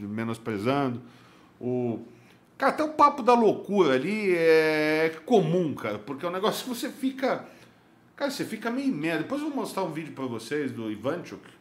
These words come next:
Ivanchuk é um dos melhores jogadores do mundo. Cara, o cara, ele ganha o campeonato mundial de partida rápida agora. Tipo assim, ele com cinquenta anos ganhou faz uns três anos do Carlsen,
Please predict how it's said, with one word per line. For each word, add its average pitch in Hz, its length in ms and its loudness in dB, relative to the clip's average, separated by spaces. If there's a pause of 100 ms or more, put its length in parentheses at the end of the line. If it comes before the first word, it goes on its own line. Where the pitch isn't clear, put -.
(600)
Ivanchuk 120 220 -8
é 139 40 -6
um 139 40 -8
dos 131 80 -12
melhores 135 280 0
jogadores 139 380 -4
do 127 100 -6
mundo. 135 360 -6 (1080)
Cara, 220 200 -2 (120)
o 156 80 -12
cara, 202 280 -2
ele 196 120 -4
ganha 180 200 -2
o 202 60 -6
campeonato 185 340 -4
mundial 185 400 0
de 165 100 -4
partida 139 340 -2
rápida 143 280 0
agora. 143 300 2
Tipo - 180 -12
assim, 117 120 -6
ele 107 100 -8
com 143 140 -8
cinquenta 185 500 -4
anos 175 300 2
ganhou 165 260 0
faz 160 160 -2
uns 147 120 -8
três 185 340 -2
anos 170 220 -2
do 196 120 -8
Carlsen, 185 540 -2